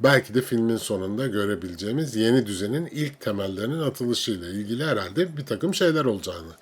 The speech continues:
tahmin etmiştik. Kendisi de yaptığı açıklamada, e, Return of the Jedi ile Force Awakens arasındaki, e, önemli ve uzun bir boşluğu bu filmin dolduracağını söylemiş.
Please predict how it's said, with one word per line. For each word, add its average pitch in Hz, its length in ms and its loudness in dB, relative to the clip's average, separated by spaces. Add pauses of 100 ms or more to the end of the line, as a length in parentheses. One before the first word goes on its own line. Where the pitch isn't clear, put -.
(220)
tahmin 98 300 0
etmiştik. 131 480 -4 (400)
Kendisi 139 380 4
de 156 40 6
yaptığı 117 420 0
açıklamada, 117 760 -2 (680)
e, 104 140 -10
Return 101 640 2
of 139 200 -2
the 98 120 -4
Jedi 120 420 2
ile 107 100 -4 (140)
Force 131 420 4
Awakens 120 540 2
arasındaki, 98 800 -4 (560)
e, 95 60 -10
önemli 117 960 0
ve 127 100 10
uzun 131 480 4
bir 104 160 0
boşluğu 110 640 0
bu 131 160 0
filmin 107 520 2
dolduracağını 92 720 -4
söylemiş. 131 680 -2